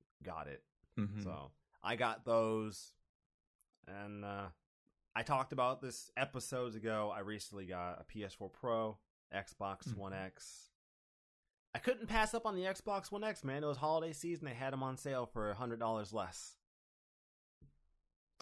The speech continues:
Speaker 1: And, you know, save a little money if I can, right? Might as well.
Speaker 2: Hmm.
Speaker 1: No, no reason not to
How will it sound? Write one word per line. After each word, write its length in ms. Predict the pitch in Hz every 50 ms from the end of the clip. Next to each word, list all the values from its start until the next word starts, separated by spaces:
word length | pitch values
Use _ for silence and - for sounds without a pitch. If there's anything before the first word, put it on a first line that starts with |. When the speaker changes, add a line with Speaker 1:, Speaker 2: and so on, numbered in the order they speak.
| -
Speaker 1:
And, 240 | 123 107 101 101 107
you 60 | 113
know, 320 | 113 104 98 95 95 98 98 _ _ _ _ _ -
save 280 | - - 127 120 117 110
a 20 |
little 220 | 113 117 113 113 110
money 240 | 110 110 104 98 98
if 100 | 95 -
I 80 | 95
can, 320 | 87 - 107 98 90 80 82
right? 220 | 87 92 101 110 - _ _ _ _ _ _ _ _
Might 140 | 104 92 95 101
as 80 | 101 107
well. 220 | 113 113 117 -
Speaker 2:
Hmm. 180 | 269 359 302 226
Speaker 1:
No, 220 | 104 95 95 98 101 _ _ -
no 80 | 104 101
reason 300 | 101 104 104 98 101 104
not 180 | 101 104 104
to 100 | - 113